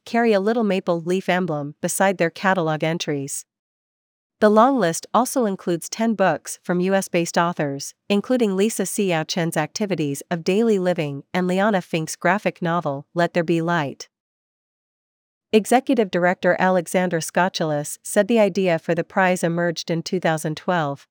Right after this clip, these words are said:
following a panel discussion at the Vancouver Writers' Festival that surfaced disappointing readership, review, and price statistics for books written by women. The statistics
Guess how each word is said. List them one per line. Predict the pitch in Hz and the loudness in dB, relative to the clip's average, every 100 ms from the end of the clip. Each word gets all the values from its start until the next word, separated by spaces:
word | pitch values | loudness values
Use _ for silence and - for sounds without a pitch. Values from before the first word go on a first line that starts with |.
| _ | _
following | - 202 214 196 | 2 4 4 2
a | 175 | -2
panel | - 220 220 185 | -2 0 2 0
discussion | 170 - 170 - 151 147 | -2 -2 -2 0 -4 -2
at | 170 | -2
the | 165 | -2
Vancouver | 170 165 170 226 208 | 0 -2 -2 0 0
Writers' | 170 170 175 160 - | 2 2 2 0 -2
Festival | 175 170 - 151 139 143 _ | -2 -2 -4 -4 -4 -6 _
that | 175 170 | -2 -2
surfaced | - 240 247 233 - | 0 0 0 -4 -4
disappointing | 185 180 - 180 170 160 | -4 -4 -4 -4 -2 -4
readership, | 160 180 165 - 151 143 _ _ - | -2 -2 -2 -2 -4 -4 _ _ -4
review, | 190 185 214 180 151 - | -2 2 2 2 0 -2
and | 185 - | -4 0
price | 208 214 | 2 2
statistics | - 180 - 214 - 156 - | 0 -6 -4 -6 -2 -4 -4
for | - | -4
books | 170 190 156 - - | -2 0 0 -4 -4
written | 180 170 | -2 0
by | 160 160 | 0 0
women. | 180 180 143 139 - _ _ _ _ _ _ _ _ _ _ _ _ _ - | 0 -2 -2 -6 -12 _ _ _ _ _ _ _ _ _ _ _ _ _ 0
The | 220 | 2
statistics | - 226 277 - 196 175 | 2 2 0 2 2 2